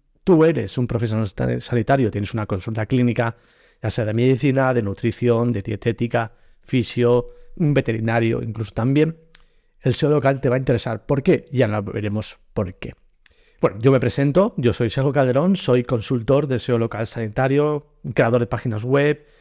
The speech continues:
soy dietista, nutricionista, soy enfermero también, he trabajado muchos, muchos años como enfermero en hospitales de España, incluso estuve trabajando una temporada en Inglaterra, también como enfermero, y también estuve trabajando una temporada como nutricionista en el hospital de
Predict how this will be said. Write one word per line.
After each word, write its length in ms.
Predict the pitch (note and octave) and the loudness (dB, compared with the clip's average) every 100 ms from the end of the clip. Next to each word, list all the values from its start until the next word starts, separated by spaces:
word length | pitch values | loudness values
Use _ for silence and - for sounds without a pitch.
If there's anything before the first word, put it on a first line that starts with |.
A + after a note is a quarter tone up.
| _ | _
soy 160 | - B2+ | -2 0
dietista, 640 | A2 C3+ C3 - D3+ - _ _ _ | 0 -2 -2 0 0 -2 _ _ _
nutricionista, 800 | C3 A2+ F#2 G#2 A2 F3 F3+ - _ _ | -4 -2 -2 -2 0 0 0 -4 _ _
soy 320 | _ - C3 B2 | _ 2 4 4
enfermero 440 | G#2 G#2 A2+ C3 | 0 -2 0 0
también, 340 | C3 C3+ D3+ | 0 0 0
he 40 | E3 | 0
trabajado 400 | A#2 F#2 A2+ G2+ | -2 -4 -6 -2
muchos, 440 | C#3+ F#3 - A#2 | 2 2 2 -2
muchos 280 | B2+ C#3+ B2+ | -2 -2 -2
años 340 | C3 C3 - - _ _ - | 0 -2 -4 -12 _ _ 0
como 180 | C#3 | 2
enfermero 480 | B2+ C3 B2 B2 A#2+ - | 2 0 2 2 2 0
en 120 | A#2+ | -2
hospitales 600 | B2 - A#2+ A#2 A#2 A#2 | -2 -2 -2 0 0 -2
de 180 | A#2 A2+ | -2 -2
España, 720 | G2+ - C#3 D3+ D#3 D#3+ E3 | -2 0 0 2 0 0 -2
incluso 300 | D3 B2 G#2+ | -2 -2 -2
estuve 260 | G#2 - A#2+ | -2 0 2
trabajando 380 | B2 A2 A#2+ A#2 | 2 2 0 0
una 120 | A2 | 0
temporada 460 | A2+ A2 A2+ G#2+ - | -2 0 0 -2 0
en 160 | C#3+ | 2
Inglaterra, 500 | D3+ A#2 G#2+ C3 E3+ | 4 2 2 0 0
también 280 | F3+ A2+ G#2+ | -2 -2 0
como 200 | G#2 A2 | 0 -2
enfermero, 600 | C3 C#3 G2+ G#2 E3+ - _ _ _ _ _ _ - | -2 -4 -4 -2 -2 -4 _ _ _ _ _ _ -2
y 320 | C#3+ D3+ - _ _ _ _ | 2 0 -2 _ _ _ _
también 240 | B2 B2+ | 2 2
estuve 320 | A#2+ - B2 | 0 0 0
trabajando 600 | B2+ B2 A#2+ B2 A#2+ C3 - | 2 2 2 -2 0 -2 -2
una 180 | B2+ B2+ | -2 0
temporada 580 | B2 A#2 A2 A2+ A2+ - | 0 0 0 -2 -6 -4
como 200 | A#2 A#2 | -2 -2
nutricionista 720 | A2 - - G#2+ G2+ - A2+ | -2 -4 -2 -2 -2 -4 -6
en 160 | A2+ G#2+ | -4 -4
el 120 | G#2+ | -4
hospital 360 | G#2 - - - | -6 -10 -14 -10
de 380 | B2+ G#2+ A2 | -4 -2 -2